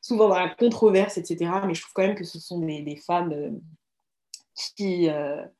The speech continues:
qui ont du mérite par leur travail. Et, euh, et Emma Grede, ben, fait partie, on va dire, de cet empire, entre guillemets,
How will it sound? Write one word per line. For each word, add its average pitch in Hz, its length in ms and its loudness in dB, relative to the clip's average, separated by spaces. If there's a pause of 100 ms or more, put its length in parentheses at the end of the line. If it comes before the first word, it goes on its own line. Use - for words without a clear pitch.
(500)
qui - 220 -6
ont 196 80 4
du 175 160 0
mérite 170 500 2
par 156 160 0
leur 147 160 -8
travail. 165 580 0 (680)
Et, 156 280 4
euh, 143 800 -2 (320)
et - 240 -4
Emma 170 200 2
Grede, 160 260 0
ben, 139 420 -6
fait 156 120 -2
partie, 151 560 -4
on 135 80 -10
va 139 100 -8
dire, 143 520 -6
de 147 240 0
cet 165 260 -2
empire, 165 480 -4
entre 135 260 -14
guillemets, 143 720 -6